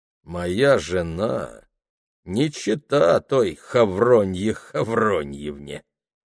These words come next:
Инженер Образцов конфузливо потупился. Прохор вынул блокнот, написал: «Выдать Саше Образцову тысяча пятьсот рублей на обзаведение»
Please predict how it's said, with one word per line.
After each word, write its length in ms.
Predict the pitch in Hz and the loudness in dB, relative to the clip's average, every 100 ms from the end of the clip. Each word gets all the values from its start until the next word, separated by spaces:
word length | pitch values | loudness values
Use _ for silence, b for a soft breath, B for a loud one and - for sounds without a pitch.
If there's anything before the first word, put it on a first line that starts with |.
| _ _ _ _ _ _ _ _ _ | _ _ _ _ _ _ _ _ _
Инженер 480 | 104 104 87 95 95 | -4 -4 -2 0 2
Образцов 760 | 95 92 87 - - 98 - - _ _ | 2 0 -4 -8 -4 -2 -2 -10 _ _
конфузливо 720 | - 104 90 - 113 87 95 90 | -4 -4 -4 -6 -6 -2 0 0
потупился. 840 | 87 80 127 120 127 - 127 113 _ _ _ _ _ | -4 -6 -6 -4 -4 -2 -2 -2 _ _ _ _ _
Прохор 420 | 104 123 - 104 | 4 4 6 2
вынул 360 | 95 120 110 90 | 4 4 4 4
блокнот, 880 | 92 95 - 92 113 113 - - _ _ _ | 2 0 0 4 4 4 -2 -20 _ _ _
написал: 720 | 95 - 104 117 107 85 - _ _ _ _ | -4 -4 -4 2 2 2 -4 _ _ _ _
«Выдать 600 | 78 98 123 120 117 113 | 0 4 6 6 6 4
Саше 540 | - - 123 123 - | -6 2 4 4 4
Образцову 1080 | 113 98 101 - - - 123 120 117 123 - _ _ _ _ | 2 4 0 -2 -12 0 4 6 6 2 -2 _ _ _ _
тысяча 600 | - 143 113 131 117 - 123 | 0 0 0 -4 -2 2 2
пятьсот 600 | - 120 - - 131 110 | 2 -4 -2 2 2 4
рублей 600 | 107 87 101 131 143 143 _ _ - | 2 2 4 4 4 -2 _ _ -2
на 280 | 104 127 131 | 4 4 4
обзаведение» 1300 | - 127 92 80 107 98 73 90 90 92 107 147 | 2 0 0 -4 -2 -2 -4 -4 -2 2 4 4